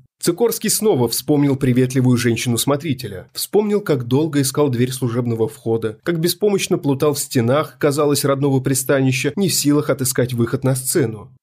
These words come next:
Выходит, и аэропорт, в котором он очнулся, вовсе не московский Внуково, а питерский Пулково. И таксист, спрашивавший про Мариинку, был искренен в своём недоумении.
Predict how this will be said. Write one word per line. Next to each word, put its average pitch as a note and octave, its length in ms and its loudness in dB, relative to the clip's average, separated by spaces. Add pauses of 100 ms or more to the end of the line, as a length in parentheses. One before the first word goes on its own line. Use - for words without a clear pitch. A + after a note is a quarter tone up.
(100)
Выходит, A#2+ 600 -2
и A2+ 240 -2
аэропорт, A2+ 600 0
в - 40 -16
котором A#2 400 0
он A2+ 100 2
очнулся, A2+ 580 0 (280)
вовсе A#2 460 -2
не A2+ 100 -4
московский A#2+ 500 -2
Внуково, G#2+ 520 -4 (220)
а B2 120 -10
питерский B2+ 460 -4
Пулково. A#2 520 -6 (240)
И C3 100 0
таксист, D3 580 -2
спрашивавший B2 760 -2
про A#2+ 140 0
Мариинку, B2 500 2
был B2+ 240 2
искренен D3+ 640 0
в C3 60 -2
своём D#3 300 0
недоумении. D#3 800 -2